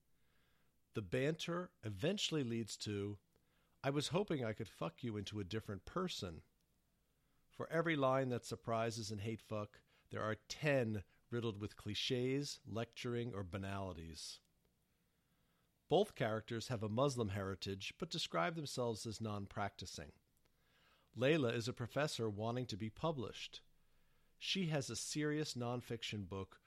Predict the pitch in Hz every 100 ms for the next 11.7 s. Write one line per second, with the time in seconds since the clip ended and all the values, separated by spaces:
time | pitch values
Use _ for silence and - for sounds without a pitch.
0 | _ 123 - 156 143 147 143 175 233 208
1 | - 107 - - 101 92 95 98 98 -
2 | _ - 104 101 104 104 101 - - 107
3 | - 95 - _ _ _ _ _ _ _
4 | _ _ _ _ - 180 196 110 104 -
5 | 104 104 - 151 135 107 104 - _ -
6 | 110 113 165 180 - 104 101 98 101 101
7 | - 123 - 101 95 - 110 110 - -
8 | 110 101 101 - 110 104 87 80 - -
9 | - - - _ _ _ _ _ _ -
10 | - 135 175 - 104 - 95 - 101 98
11 | 101 117 98 87 80 - -